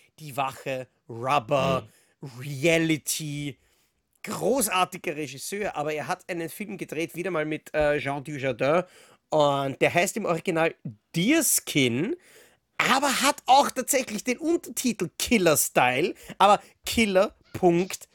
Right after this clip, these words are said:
Speaker 1: Style Punkt. Weil es geht eben quasi
Speaker 2: <laughs>
Speaker 1: darum, dass er sich so eine, eine Lederjacke anzieht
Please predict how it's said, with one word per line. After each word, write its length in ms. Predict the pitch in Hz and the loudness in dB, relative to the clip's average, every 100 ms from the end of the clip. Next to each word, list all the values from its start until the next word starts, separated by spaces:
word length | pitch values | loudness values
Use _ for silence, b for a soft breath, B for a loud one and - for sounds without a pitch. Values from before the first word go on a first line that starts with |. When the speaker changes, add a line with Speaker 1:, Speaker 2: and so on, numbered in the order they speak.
| - | -6
Speaker 1:
Style 800 | - - - 254 285 185 139 120 _ _ | -2 2 2 4 4 4 0 -6 _ _
Punkt. 540 | - 175 143 123 - - B B - | 2 4 4 0 -8 -18 B B -2
Weil 120 | 156 | 0
es 140 | 156 | 0
geht 180 | - 254 | -2 -4
eben 220 | - 220 | -4 -4
quasi 320 | 277 190 170 170 | 2 2 2 -2
Speaker 2:
<laughs> 20 | |
Speaker 1:
darum, 380 | 117 170 247 214 | 0 0 -2 -6
dass 160 | 190 | -8
er 200 | - 175 | -6 -6
sich 180 | 196 - | -6 -8
so 80 | 185 | -4
eine, 420 | 160 156 151 123 _ _ _ _ _ _ - - | 0 2 2 0 _ _ _ _ _ _ -20 -8
eine 200 | 170 156 | -4 -4
Lederjacke 720 | 139 165 226 214 202 - 220 | -2 -2 -2 0 0 0 -4
anzieht 580 | 139 185 - 240 277 | -4 -8 -10 -12 -10